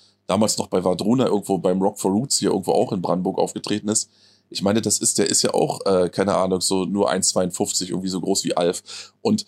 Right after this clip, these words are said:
wenn er dann da irgendwo neben dir steht, dann hast du natürlich das Gefühl, „Mensch, du eigentlich von dem, was ich von dir an der Bühnenpräsenz immer kenne, müsstest du eigentlich zwei Meter achtzig groß sein.“ Aber das ist das Schöne, deswegen sitze ich da auch immer gerne und, äh, mit ein bisschen Abstand und lass mich dann direkt durch, von der Performance dann eben auch mitreißen.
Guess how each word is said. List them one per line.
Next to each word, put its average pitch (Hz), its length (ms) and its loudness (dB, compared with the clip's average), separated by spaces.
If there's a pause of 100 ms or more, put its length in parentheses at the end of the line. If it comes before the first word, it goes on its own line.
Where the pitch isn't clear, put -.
(220)
wenn - 120 4
er 120 80 4
dann 113 140 4
da 113 80 4
irgendwo 110 220 2
neben 131 220 4
dir 123 100 4
steht, 98 320 2
dann 104 80 0
hast 110 200 2
du 123 40 2
natürlich 117 260 0
das 110 240 -2
Gefühl, 120 300 0
„Mensch, 107 200 2
du 107 140 0
eigentlich 139 540 0
von - 180 -2
dem, 120 220 2
was 110 160 2
ich - 80 -2
von 107 160 0
dir 147 180 2
an 208 60 0
der 101 60 2
Bühnenpräsenz 127 560 0
immer 92 160 -2
kenne, 156 240 -2
müsstest - 300 -2
du - 60 0
eigentlich 101 200 0
zwei 95 180 0
Meter 98 200 2
achtzig - 300 -6
groß - 200 0
sein.“ 87 200 -2 (420)
Aber 101 400 4 (280)
das 170 120 2
ist - 60 2
das 175 80 4
Schöne, 143 260 4
deswegen 156 640 2
sitze 175 240 -2
ich - 60 -2
da 165 80 4
auch 165 120 2
immer 156 160 2
gerne 151 320 2
und, 139 160 -2
äh, 139 800 0 (120)
mit 120 220 -2
ein - 40 -6
bisschen - 180 0
Abstand 143 460 0
und 107 120 -4
lass 117 180 -2
mich - 100 -12
dann 107 140 -2
direkt 104 280 -2
durch, 104 180 -6
von 101 140 -2
der 98 100 2
Performance 120 560 0
dann - 100 2
eben 95 140 -2
auch - 80 -4
mitreißen. 120 560 -2